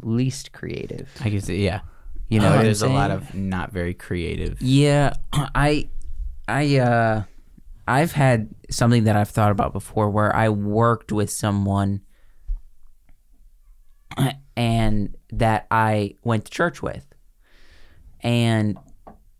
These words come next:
Speaker 3: at my work, they were known behind their back and in front of their face as the laziest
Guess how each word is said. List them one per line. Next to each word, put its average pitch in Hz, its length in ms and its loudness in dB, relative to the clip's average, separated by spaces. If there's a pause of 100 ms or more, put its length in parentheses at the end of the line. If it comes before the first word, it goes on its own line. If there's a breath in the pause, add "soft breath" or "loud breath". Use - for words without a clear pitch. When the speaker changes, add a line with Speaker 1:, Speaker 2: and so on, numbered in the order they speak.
(760)
Speaker 3:
at 139 480 -2 (260)
my 117 240 4
work, 113 680 2 (100)
they 123 340 2
were 143 200 4
known 113 760 2 (460)
behind 131 480 4
their 104 100 0
back 110 760 0
and 123 260 2
in 113 100 2
front 120 240 -2
of 110 60 -2
their 117 120 -2
face 110 540 -4
as 107 280 -4 (140)
the 104 280 -6 (420 soft breath)
laziest 127 840 2